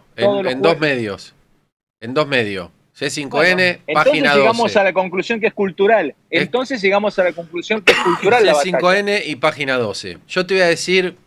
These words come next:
Speaker 2: qué es lo que les están pidiendo. Y la semana que viene por ahí me dejan mostrar el grupo de WhatsApp.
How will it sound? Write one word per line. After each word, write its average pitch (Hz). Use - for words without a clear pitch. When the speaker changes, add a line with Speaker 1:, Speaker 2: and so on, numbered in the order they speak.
Speaker 2:
qué 180
es 185
lo 175
que 143
les 127
están 143
pidiendo. 110
Y 120
la 117
semana 143
que 135
viene 147
por 123
ahí 131
me 123
dejan 131
mostrar 117
el 117
grupo 120
de 110
WhatsApp. 104